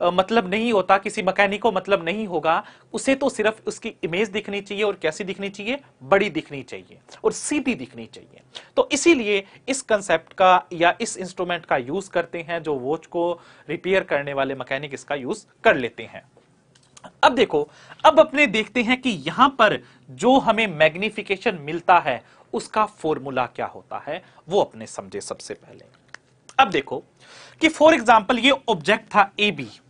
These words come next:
एबी को बिना इंस्ट्रूमेंट हम यूज़ किए कितना इससे एंगल सबटेंड करवा सकते हैं आई पर, वो सबसे पहले कैलकुलेट करते हैं। फिर जो इस इमेज ने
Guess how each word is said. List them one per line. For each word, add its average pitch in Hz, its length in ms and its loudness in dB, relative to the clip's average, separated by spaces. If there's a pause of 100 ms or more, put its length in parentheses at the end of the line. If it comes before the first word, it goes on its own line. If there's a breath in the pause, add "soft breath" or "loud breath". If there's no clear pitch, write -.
(500 soft breath)
एबी 277 300 4
को 175 220 0
बिना 269 640 2
इंस्ट्रूमेंट 233 560 -2
हम 196 160 -4
यूज़ 170 420 -4
किए 131 380 -10 (540 soft breath)
कितना 285 520 2
इससे 220 440 -4
एंगल 180 280 0
सबटेंड 196 540 -2
करवा 151 280 4
सकते 147 380 -8
हैं 156 200 -10
आई 135 200 -4
पर, 156 260 -6 (320 soft breath)
वो 220 200 4
सबसे - 360 -6
पहले 131 300 -10
कैलकुलेट 175 540 -2
करते 196 320 -2
हैं। 202 300 -6 (360 soft breath)
फिर 302 200 2
जो 277 240 2
इस - 280 -6
इमेज 233 380 2
ने 233 240 0